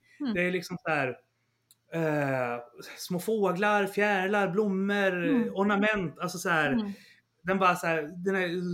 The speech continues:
Speaker 2: mysig liksom, hela
Speaker 1: Mm.
Speaker 2: konceptet. Och då tänkte jag så här, alltså den här idén som Svärden idag, och sen så har vi Silla som har gått i baklås på sex,
Speaker 1: <laughs>
Speaker 2: och sen så har vi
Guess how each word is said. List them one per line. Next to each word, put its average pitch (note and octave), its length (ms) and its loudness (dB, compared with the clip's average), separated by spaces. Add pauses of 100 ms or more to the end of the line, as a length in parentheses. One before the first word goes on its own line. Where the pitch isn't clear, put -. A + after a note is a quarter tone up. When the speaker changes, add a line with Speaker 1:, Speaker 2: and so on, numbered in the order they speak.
(280)
Speaker 2:
mysig E3+ 760 -2
liksom, C3 260 -12
hela D3 120 -4
Speaker 1:
Mm. C4+ 100 -2
Speaker 2:
konceptet. A3 440 -4
Och E3 100 -6
då F#3+ 100 -8
tänkte F#3+ 200 -10
jag E3 80 -10
så E3 60 -12
här, C#3 120 -10 (680)
alltså - 380 -10 (880)
den F3+ 140 -8
här F#3+ 140 -10 (140)
idén C#4 1040 -8
som G3+ 220 -10
Svärden F#3 640 -14
idag, B3+ 920 -10 (360)
och E3+ 120 -12
sen G3+ 160 -6
så F#3+ 180 -10
har F3+ 180 -8
vi D#3+ 140 -10
Silla G#3 1080 -8
som F3+ 260 -12
har E3+ 80 -8
gått E3 200 -12
i F3 40 -14
baklås D#3+ 540 -12
på E3+ 80 -20
sex, C4+ 600 -14 (400)
Speaker 1:
<laughs> A#3+ 340 0
Speaker 2:
och E3+ 80 -10
sen G3 220 -6
så G#3 180 -6
har F#3+ 220 -4
vi F#3+ 140 -2